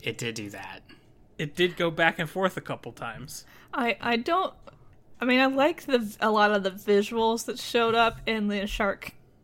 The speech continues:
Speaker 3: God interlude.
Speaker 2: Mm-hmm.
Speaker 3: But it all seemed to, like, lead up to the, "And this is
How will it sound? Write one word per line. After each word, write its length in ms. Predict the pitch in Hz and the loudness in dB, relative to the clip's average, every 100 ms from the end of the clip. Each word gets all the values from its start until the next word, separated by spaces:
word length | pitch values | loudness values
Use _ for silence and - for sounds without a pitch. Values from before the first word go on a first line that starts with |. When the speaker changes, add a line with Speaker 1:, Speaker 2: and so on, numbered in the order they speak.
| - 240 | -14 -4
Speaker 3:
God 400 | 220 220 233 208 - - - | 0 2 0 -4 -12 -6 -2
interlude. 800 | 233 254 247 233 240 254 220 240 - - - - | 0 -2 -4 -4 -2 -2 -2 -6 -12 -20 -18 -10
Speaker 2:
Mm-hmm. 360 | 147 143 131 175 - - - _ - | -8 -6 -6 -10 -18 -20 -20 _ -2
Speaker 3:
But 160 | 233 | 0
it 60 | 233 | 2
all 180 | 254 277 | 2 2
seemed 240 | 302 277 | 0 0
to, 100 | 285 | 0
like, 220 | 220 202 - - | 0 -2 -8 -6
lead 260 | 220 214 | -2 0
up 200 | 208 196 | 0 -2
to 180 | - 208 | 0 0
the, 380 | 196 185 180 208 | 0 -2 -2 -4
"And 260 | 214 208 208 | -2 2 2
this 380 | 214 - - - - | 2 -2 -6 -10 -6
is 380 | 214 196 196 - | -2 -2 -4 -12